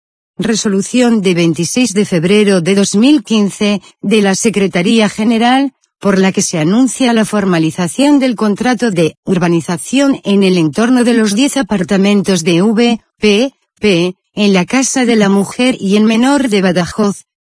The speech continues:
Expediente O B R cero doscientos catorce mil ciento cincuenta y uno.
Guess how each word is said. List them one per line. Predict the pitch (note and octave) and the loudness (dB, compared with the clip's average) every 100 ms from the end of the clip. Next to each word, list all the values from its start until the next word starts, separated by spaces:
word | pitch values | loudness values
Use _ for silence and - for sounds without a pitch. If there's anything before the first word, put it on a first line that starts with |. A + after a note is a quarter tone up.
| _ _ | _ _
Expediente | F#3+ G3 - F3 E3 G#3+ G3 D#3+ E3+ C#3 - | -4 -4 -4 -4 2 2 2 0 -2 -2 -4
O | - A3 - _ | -4 -4 -8 _
B | F3 G3+ C3+ - _ _ - | -2 -2 -2 -8 _ _ -2
R | F#3+ D#3+ D3+ D#3+ F#3+ - - | -2 0 0 0 -2 -8 -20
cero | - G#3 F#3 F3 | -6 -2 0 0
doscientos | F#3+ - A3+ G3 F#3+ F#3+ - | -2 -2 -2 0 -2 -4 -4
catorce | E3 D#3 G#3+ G3+ A3 | -6 -2 -4 -2 0
mil | A#3+ C#4+ | 2 0
ciento | A3 - G#3 F3+ G3+ | -2 -2 -2 0 -4
cincuenta | F#3 E3+ - E3+ D4+ A#3 | 0 -2 0 -2 -2 0
y | A#3 | 0
uno. | D#3 B2+ A#2+ | 0 -2 -6